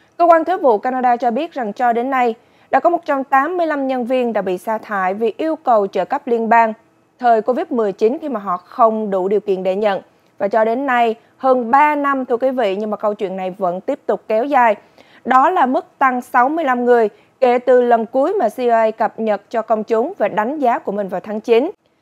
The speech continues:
C R A đang xem xét khoảng sáu trăm trường hợp khi mà các nhân viên đã nhận được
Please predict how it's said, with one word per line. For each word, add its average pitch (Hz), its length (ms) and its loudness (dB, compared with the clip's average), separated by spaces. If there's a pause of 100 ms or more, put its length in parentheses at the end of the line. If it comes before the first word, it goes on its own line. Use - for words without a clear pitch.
(160)
C - 20 -12
R 262 220 4
A 240 360 6 (280)
đang 247 220 0
xem 262 300 -2
xét 339 260 -2
khoảng 220 220 -2
sáu 285 380 0
trăm 196 200 -2
trường 202 180 -2
hợp - 280 2 (200)
khi 320 120 0
mà 294 120 2
các 311 240 0
nhân 277 220 0
viên 262 280 0
đã 240 120 4
nhận 240 380 0
được 233 200 4